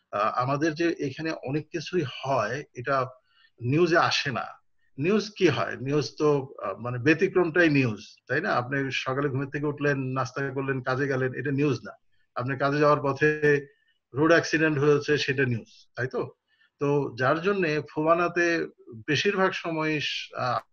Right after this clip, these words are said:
আপনি একজন সাংবাদিক, তারপরেও বলছি যে সাংবাদিক ভাইয়ারা কিন্তু পজিটিভের চেয়ে নেগেটিভটাই বেশি, আহ, তুলে ধরেন। আমাদের এখানে seminar হয়, আমাদের এখানে symposium হয়, আমাদের এখানে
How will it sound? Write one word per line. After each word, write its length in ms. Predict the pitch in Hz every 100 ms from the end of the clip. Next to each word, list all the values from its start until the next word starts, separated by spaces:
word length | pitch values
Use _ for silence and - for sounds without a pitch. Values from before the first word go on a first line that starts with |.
| _
আপনি 220 | 127 131 147
একজন 240 | 135 143
সাংবাদিক, 560 | 135 139 139 123 131 -
তারপরেও 380 | 117 120 139 135
বলছি 440 | 120 107 - 143 - _ - - - _
যে 560 | 120 135 131 131 131 127 _ _ _
সাংবাদিক 600 | - 147 175 185 185 175
ভাইয়ারা 380 | 156 175 180 196
কিন্তু 480 | 190 190 180 190 -
পজিটিভের 680 | 175 180 196 202 214 220 220
চেয়ে 160 | 208
নেগেটিভটাই 840 | 170 151 165 190 196 214 214 214 196
বেশি, 720 | 135 131 - 151 123 120 110
আহ, 380 | 113 107 104 90 - _ -
তুলে 200 | 156 143
ধরেন। 340 | 113 98 76 - _ _ _ _ -
আমাদের 260 | 160 190 202
এখানে 220 | 202 190
seminar 600 | - 196 190 175 143 113
হয়, 240 | 113 107
আমাদের 280 | 120 151 165
এখানে 240 | 156 165
symposium 800 | - - 175 160 170 156 143 120
হয়, 220 | 113 113 123
আমাদের 360 | 123 147 165
এখানে 380 | 151 165 165